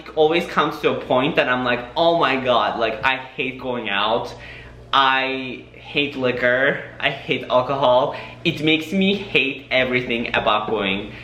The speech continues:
to, uh, about going out. That's why I'm like, "Oh, okay, I need, like, a break. Like, I don't wanna do this." And that's why, like, I go into my <laughs> cocoon and, like, become an introvert. <clears throat> But sometimes that end up lasting, like,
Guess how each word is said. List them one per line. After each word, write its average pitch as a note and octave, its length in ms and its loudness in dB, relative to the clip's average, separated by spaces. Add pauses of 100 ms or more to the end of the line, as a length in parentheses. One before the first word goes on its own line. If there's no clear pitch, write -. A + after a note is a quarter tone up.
(460)
to, G#2 480 0
uh, G#2 340 0
about A#2+ 260 2
going G#2+ 220 -2
out. F#2 260 -4 (680)
That's B2+ 200 0
why C3+ 140 0
I'm A#2+ 100 -4
like, A2+ 220 -6 (100)
"Oh, - 300 2
okay, C3+ 240 0
I A#2+ 200 0
need, A#2+ 280 -6
like, A2 220 -2
a A2 520 0 (120)
break. A#2+ 680 0
Like, A2+ 140 2
I G#2 80 2
don't G#2 120 -4
wanna F#2+ 220 -6
do F2+ 140 -10
this." F#2 280 -8 (380)
And C3+ 160 0
that's B2+ 180 -2
why, B2 160 0
like, A#2+ 200 -2
I A2 100 2
go A2+ 160 -2
into A2 240 -6
my G2+ 460 0 (320)
<laughs> - 40 -16
cocoon C3 560 0
and, B2 140 0
like, A#2 220 0
become B2 300 -2
an B2+ 180 -2
introvert. B2 680 -2 (720)
<clears throat> F3 340 4
But D3 300 2
sometimes D#3 540 -4
that C3 580 0
end C3 160 -4
up B2+ 160 -2
lasting, A#2+ 580 0
like, A2+ 440 0